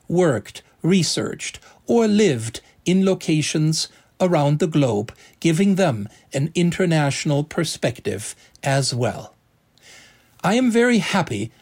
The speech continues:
to have as my guest today, for the last podcast of this year, Christian Moya, a Peruvian music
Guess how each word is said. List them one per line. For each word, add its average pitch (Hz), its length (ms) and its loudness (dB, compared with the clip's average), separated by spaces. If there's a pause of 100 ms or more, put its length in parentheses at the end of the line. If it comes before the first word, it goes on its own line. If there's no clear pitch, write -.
(220)
to 185 120 -4
have 151 500 0
as 139 300 -2
my 143 260 2
guest - 420 0
today, 120 520 -4 (420)
for 170 200 0
the 190 100 2
last 190 540 0
podcast 117 760 -2
of 135 240 -4
this 160 260 -2
year, 135 400 -2 (380)
Christian 226 760 0 (140)
Moya, 175 600 2 (640)
a 143 100 0
Peruvian 202 960 2 (180)
music 196 640 2